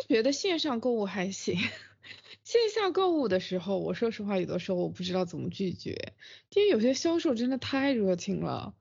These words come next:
就比如说我去，比如说买衣服，然后可能试了一件一件衣服，然后就觉得，哇，试了好久啊。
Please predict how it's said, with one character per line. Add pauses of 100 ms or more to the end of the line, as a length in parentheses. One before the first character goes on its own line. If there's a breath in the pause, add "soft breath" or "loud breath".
(200)
就
比
如
说
我
去， (140)
比
如
说
买
衣
服， (380 loud breath)
然
后
可
能
试
了
一
件
一
件
衣
服，
然
后
就
觉
得，
哇，
试
了
好
久
啊。